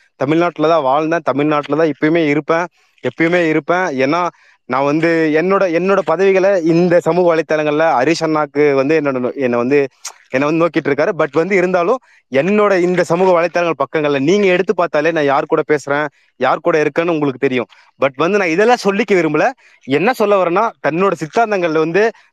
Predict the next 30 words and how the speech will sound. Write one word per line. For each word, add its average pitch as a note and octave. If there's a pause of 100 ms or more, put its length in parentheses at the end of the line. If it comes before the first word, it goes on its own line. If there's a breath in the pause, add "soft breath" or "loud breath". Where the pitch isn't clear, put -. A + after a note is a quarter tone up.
தமிழக F#3
அரசு F3
இன்னைக்கு F#3
போட்ட F#3+
பட்ஜெட்ல C#3+ (480 soft breath)
எனக்கு C#3
அனைத்து C3+
பிடிச்ச-, D#3+
எனக்கு C3
பிடிச்சது F#3
எல்லாமே G#3 (100)
என்ன, D3
என்ன C#3+
ஒவ்வொன்றும் G3
கவர்ந்தது. D#3 (400 soft breath)
தமிழ்நாடு F#3+
நிதியமைச்சர் E3
பேசிட்டு F3
இருக்காரு D3+
அந்த B2+
இடத்துல, C#3+ (320)
பி D#3
டி D3+
ஆர் C3+
அவர் B2+
வந்து C3+
பேசிட்டு C#3
இருக்காரு. A#2 (480 soft breath)
என்ன D#3
அவரோட C#3